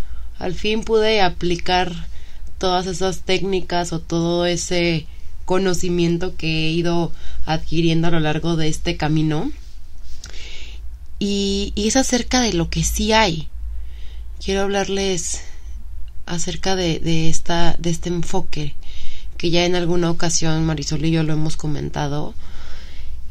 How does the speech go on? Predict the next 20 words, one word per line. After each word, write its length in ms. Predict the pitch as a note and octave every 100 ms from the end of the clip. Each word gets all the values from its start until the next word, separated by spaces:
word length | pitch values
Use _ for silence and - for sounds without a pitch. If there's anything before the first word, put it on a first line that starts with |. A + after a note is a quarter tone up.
| -
Y, 340 | F3 E3+ E3+
y 80 | -
bueno, 240 | D#3+ C#3 C3
para 160 | C#3+
no 60 | D3
hacer-, 320 | E3+ E3 D#3+
hacerles 380 | D#3+ D#3+ D#3+ D#3
el 120 | C#3
cuento 280 | D3+ D3 D3
largo, 480 | D3+ D3+ D3+ D#3 G#3+ - - - - - - - - - -
eh, 760 | D3+ D3+ D3 D3 D3 C#3+ C#3+ - -
iba 680 | E3 D#3 D3 C#3+ C#3 C3 -
rumbo 400 | D#3+ D3 C#3+ C#3+
a 60 |
Acapulco 640 | C3+ C#3 - F3 E3 C3+ D#3 - - - - - - -
con 140 | C#3+
una 220 | D3 C#3+
prima. 420 | - D3 C3 C3+ D#3 - - - - - - - - - -
Y 120 | -
por 280 | - A#3 A#3